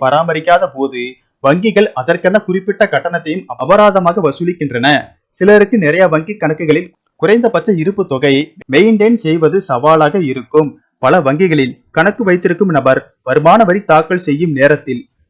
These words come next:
பல சிக்கல்களை எதிர்கொள்ளலாம். உங்கள் ஒவ்வொரு வங்கி கணக்குகள் தொடர்பான தகவல்களையும்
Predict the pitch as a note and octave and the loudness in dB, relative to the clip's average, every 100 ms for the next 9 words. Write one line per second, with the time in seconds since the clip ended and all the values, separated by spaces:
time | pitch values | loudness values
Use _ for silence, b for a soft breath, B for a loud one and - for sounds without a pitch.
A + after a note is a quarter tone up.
0 | - D#3+ A3+ F#3+ F#3 A3 F#3 G#3 D3 E3 | -2 0 0 -2 0 0 2 2 2 0
1 | E3+ C3 A#2 C#3 - _ _ _ _ D3+ | 0 0 2 2 0 _ _ _ _ -2
2 | G#3+ A3 B3 D3+ F3 F#3+ G#3 D3+ D3+ G3+ | 2 2 2 0 0 2 4 2 -2 -2
3 | E3 D#3 D#3 F3+ F3+ C3 D3+ D#3 E3 G3 | -2 0 0 -2 0 0 0 2 2 2
4 | C#3 D3+ E3 D3+ C#3 B2 | -2 0 0 0 -2 -6